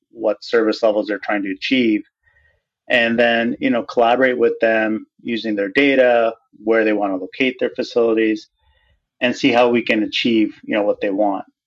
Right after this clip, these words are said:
The other driver in e-commerce is peak seasons, you know, around, uh, Black Friday, Cyber Monday. And that puts a tremendous strain on labor in our warehouses. So we may have to ramp up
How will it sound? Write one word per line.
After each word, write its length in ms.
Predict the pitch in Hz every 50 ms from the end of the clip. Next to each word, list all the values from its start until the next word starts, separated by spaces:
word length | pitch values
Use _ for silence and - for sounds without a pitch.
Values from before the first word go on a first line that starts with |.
| _ _
The 140 | - 120 123
other 180 | 127 127 127 110
driver 440 | 110 123 113 117 120 113 120 117 110
in 80 | 110
e-commerce 640 | 113 117 113 - 117 117 107 107 104 104 - - -
is 360 | - 113 107 - - - _ _ -
peak 320 | - - 123 - - -
seasons, 640 | - - - 123 117 113 104 101 95 92 92 92 -
you 80 | - -
know, 160 | 101 98 101
around, 580 | 101 95 98 98 98 101 98 95 95 95 95 95 - - -
uh, 100 | - - - -
Black 180 | 98 92 92 - -
Friday, 400 | - 123 117 113 113 110 110 104
Cyber 340 | - - 107 101 98 98 95
Monday. 440 | 104 110 113 110 104 101 98 - - _ _ _ _ _ _ _ _ _ _ _ _ _ _ _ _ _ _ _ - 131
And 100 | 123 127
that 180 | 147 160 160 -
puts 180 | 160 156 -
a 80 | 139 131
tremendous 540 | 135 - 123 120 117 120 117 113 - - -
strain 420 | - - 123 113 120 135 139 127
on 180 | 113 110 107 101
labor 580 | 95 95 101 107 127 147 143 131 107 101 95 98
in 80 | 95 98
our 160 | 98 98 95
warehouses. 680 | 95 104 113 120 113 104 101 98 - 92 92 - -
So 240 | - - 107 101 - -
we 160 | 110 113 120
may 200 | 120 117 110 104
have 220 | 104 107 104 -
to 100 | - 107
ramp 320 | 98 101 101 101 101 95 -
up 200 | 107 107 110 -